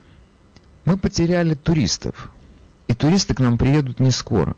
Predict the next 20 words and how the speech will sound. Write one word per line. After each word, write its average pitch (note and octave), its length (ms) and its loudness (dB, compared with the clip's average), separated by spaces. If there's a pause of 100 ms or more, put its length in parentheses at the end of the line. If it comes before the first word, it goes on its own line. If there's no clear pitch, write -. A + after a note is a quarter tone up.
Они B2 220 2
вер-, C3 260 2
я C3 100 4
не D#3 100 4
знаю, D3+ 220 4
никто C#3+ 320 2
не A#2 100 2
знает, C3 280 0
когда A2+ 240 0
они A2 160 4
вернутся. A2 520 0 (140)
Потому - 200 2
что - 160 0
непонятно, C3 540 2
что - 180 0
происходит A#2 460 -2
с - 60 -6
международным A#2 680 2
карантином. - 580 -4 (600)
Открывают A2+ 880 0